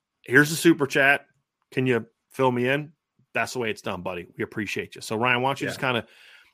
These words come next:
Speaker 1: uh, talk about what you've been able to gather so far,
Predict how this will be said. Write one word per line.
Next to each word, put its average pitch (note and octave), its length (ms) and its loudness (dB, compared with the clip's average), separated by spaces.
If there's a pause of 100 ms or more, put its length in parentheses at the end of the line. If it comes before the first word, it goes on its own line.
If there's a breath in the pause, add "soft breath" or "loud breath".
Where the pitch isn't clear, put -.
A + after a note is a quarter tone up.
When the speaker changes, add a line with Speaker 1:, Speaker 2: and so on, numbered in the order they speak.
(140)
Speaker 1:
uh, G2+ 280 -4
talk C3 280 -2
about A#2+ 240 -2
what B2 160 -4
you've A#2 140 -10
been B2 100 -2
able A2 160 -4
to G#2 60 -8
gather A#2 320 -4
so A2+ 180 -6
far, A2 540 -4